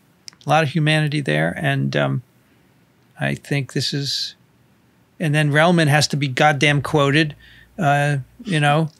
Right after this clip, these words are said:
saying we have to have transparent investigation. I don't know what his agenda is, Relman. He's, and this is a guy who was also a pain in the butt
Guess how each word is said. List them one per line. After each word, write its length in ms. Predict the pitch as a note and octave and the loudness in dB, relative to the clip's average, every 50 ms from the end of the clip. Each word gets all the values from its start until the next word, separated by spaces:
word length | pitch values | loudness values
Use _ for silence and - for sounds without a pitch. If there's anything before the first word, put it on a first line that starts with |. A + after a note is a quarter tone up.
| _ _ - | _ _ -12
saying 300 | - - E3 D3+ D3 C#3+ | -4 -2 0 0 2 0
we 140 | C#3+ C#3+ C3+ | 0 0 2
have 180 | D3 D3 C3+ | 0 0 -2
to 120 | - - C#3 | -2 -2 0
have 160 | C#3+ C#3+ C3 - | 0 0 -2 -2
transparent 600 | - D#3+ D3 C#3+ - - - D3+ D3+ D3+ D3+ D3+ | -2 0 0 0 -2 -2 0 2 2 2 2 0
investigation. 760 | C#3+ C3+ D3+ D3 - - D#3 E3 F3+ F#3+ F3+ - D3+ B2 A2+ - - - - _ - | 0 0 0 -2 -2 -2 -2 0 0 0 2 0 -2 -2 -4 -6 -14 -20 -20 _ -2
I 80 | - E3 | -2 0
don't 160 | D#3+ G3 G#3 | 0 2 2
know 100 | G#3 G#3+ | 2 2
what 240 | G#3 G3 G3 G#3+ G3 | 2 2 2 2 2
his 240 | G#3 G3 - - - | 2 2 0 0 0
agenda 400 | F3+ - F#3+ F#3+ G#3 G#3+ G#3 G3 B2+ | 0 2 4 4 4 4 4 2 0
is, 420 | B2 A#2 G2+ F#2 - - - - - - _ - | 0 -2 -2 -2 -2 -4 -6 -8 -16 -20 _ -8
Relman. 520 | C3+ A#2+ A#2 A2 A2 A2+ A#2 C#3+ E3+ F3 E3+ _ _ _ _ _ _ _ _ - | -2 0 0 0 0 0 0 0 0 0 -2 _ _ _ _ _ _ _ _ -6
He's, 220 | D#3 D#3+ D3 - - | -6 -4 -4 -4 -2
and 180 | F#3+ F3 E3+ | 0 2 2
this 160 | F#3 F#3+ - A3+ | 2 2 2 2
is 140 | G3+ F#3 | 0 0
a 60 | A3 F#3+ | 0 0
guy 320 | D#3 E3+ D#3+ E3 E3+ D#3 | 2 2 4 4 4 2
who 120 | D#3 D#3 | 2 0
was 180 | D3 D3 C#3+ C3 | 0 -2 -2 0
also 340 | D3+ D3+ D#3 - - D#3 D3 | 0 0 0 0 0 -2 -2
a 40 | C#3 | -4
pain 340 | - - C#3 C#3+ C#3+ C#3+ | -2 0 2 2 2 2
in 100 | C#3+ C#3+ | 2 2
the 60 | C#3 C3 | 0 0
butt 300 | A#2+ B2 C3+ C3 C3+ - | 2 2 2 2 2 -2